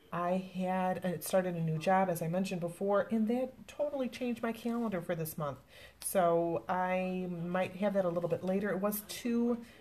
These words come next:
P M Central. It might be two thirty now. I'm not quite sure. I have to get with Deb-, Deborah to see if she still has that time available. I hope to have her. January is going to, Sundays are gonna be filled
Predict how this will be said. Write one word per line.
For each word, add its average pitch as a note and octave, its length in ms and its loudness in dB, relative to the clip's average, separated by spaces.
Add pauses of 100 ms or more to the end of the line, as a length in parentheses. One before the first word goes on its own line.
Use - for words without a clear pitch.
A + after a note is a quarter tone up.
(200)
P G#3 240 -4
M F3 160 0
Central. A3 560 0
It D#3+ 80 0
might E3 180 -2
be G#3 120 -4
two G#3+ 220 -4
thirty G#3 480 -2
now. G3+ 380 -2
I'm D#3+ 60 -6
not - 180 -8
quite - 260 -8
sure. G3+ 220 0
I E3 60 2
have D#3+ 160 -2
to E3 100 -10
get - 160 -8
with D#3+ 180 -6
Deb-, E3 280 -4
Deborah F3 280 4
to D#3 120 -2
see F3 340 -4
if D#3 100 -6
she - 140 -10
still D#3 220 -4
has D#3 160 -4
that - 120 -8
time E3+ 300 -6
available. E3 580 -2 (400)
I F3+ 60 -4
hope F#3+ 240 -2
to F3+ 100 -4
have D#3+ 200 -4 (120)
her. B3 360 -2 (720)
January C#4+ 880 0
is G3 160 -6
going F#3+ 240 -2
to, E3+ 160 -4
Sundays C#4+ 460 0
are B3+ 40 0
gonna G#3+ 220 0
be G3 140 0
filled E3+ 500 2